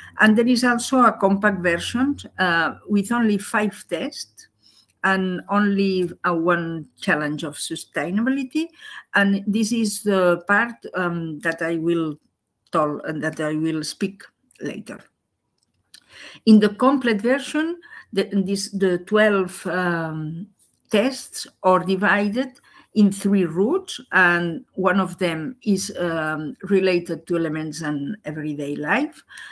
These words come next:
uh, so elements are everywhere. The other one is about periodic table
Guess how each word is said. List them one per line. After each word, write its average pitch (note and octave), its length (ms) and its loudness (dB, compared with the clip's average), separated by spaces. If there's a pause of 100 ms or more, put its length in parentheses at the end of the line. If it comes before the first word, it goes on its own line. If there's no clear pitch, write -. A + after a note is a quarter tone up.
(160)
uh, D3+ 160 -8
so - 240 -4
elements D#3 720 -4
are D#3 160 -2
everywhere. D#3 580 -2 (360)
The F#3 180 4
other G3+ 260 4
one F3 500 4
is F3 360 2
about E3+ 360 2
periodic E3+ 460 -2
table D#3+ 460 -2